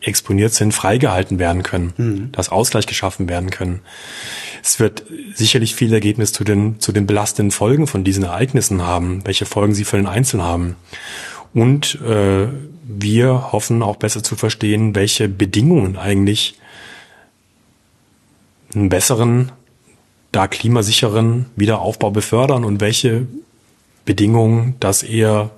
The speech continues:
Speaker 1: behindern. Und das sind schon wichtige Erkenntnisse auch für die Zukunft, ja, weil, wie gesagt, der Wiederaufbau eigentlich der Aspekt ist,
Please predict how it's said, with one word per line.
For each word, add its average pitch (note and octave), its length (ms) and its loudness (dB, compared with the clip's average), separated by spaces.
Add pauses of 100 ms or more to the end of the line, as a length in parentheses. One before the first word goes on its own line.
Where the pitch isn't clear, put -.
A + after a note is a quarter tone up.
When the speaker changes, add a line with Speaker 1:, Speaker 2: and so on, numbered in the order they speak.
Speaker 1:
behindern. F#2 540 0 (680)
Und F#2+ 180 0
das F#2 140 2
sind G#2+ 140 0
schon A2 240 2
wichtige A2+ 320 0
Erkenntnisse G#2+ 600 0
auch F#2+ 100 -4
für - 120 -4
die G#2 100 0
Zukunft, F2+ 580 -2
ja, G#2 260 -2
weil, G2 240 0
wie A2 80 0
gesagt, A2+ 380 0
der F#2+ 100 0
Wiederaufbau G2 560 0
eigentlich A2 380 2
der G#2 200 0
Aspekt B2+ 400 -2
ist, - 300 -6